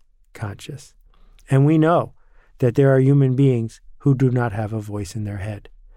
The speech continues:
There are human beings who go through life acting like they are conscious, the way I am and you are, but they are not familiar with that voice that you and I are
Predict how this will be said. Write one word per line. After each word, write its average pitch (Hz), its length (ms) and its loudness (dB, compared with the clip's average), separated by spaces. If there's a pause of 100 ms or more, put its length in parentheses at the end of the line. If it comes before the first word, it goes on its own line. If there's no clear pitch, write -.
(340)
There 135 160 4
are 135 60 4
human 139 320 4
beings 143 240 2
who 131 100 0
go 131 520 2
through 123 240 -2
life 131 340 0 (360)
acting 135 520 -4 (200)
like 120 220 -2
they 117 180 -2
are 110 120 -4
conscious, 113 680 -8 (260)
the 127 80 -8
way 107 320 -6
I 117 200 -4
am 117 300 -2
and 104 160 -4
you 165 180 4
are, 120 280 -2 (600)
but 101 200 -8
they 127 200 2
are 135 140 2
not 127 260 -2
familiar 123 680 0 (460)
with 110 380 -2 (120)
that 113 200 -2
voice 117 400 -2
that 113 160 -8
you 110 180 -4
and 110 100 -4
I 104 160 -8
are 101 300 -10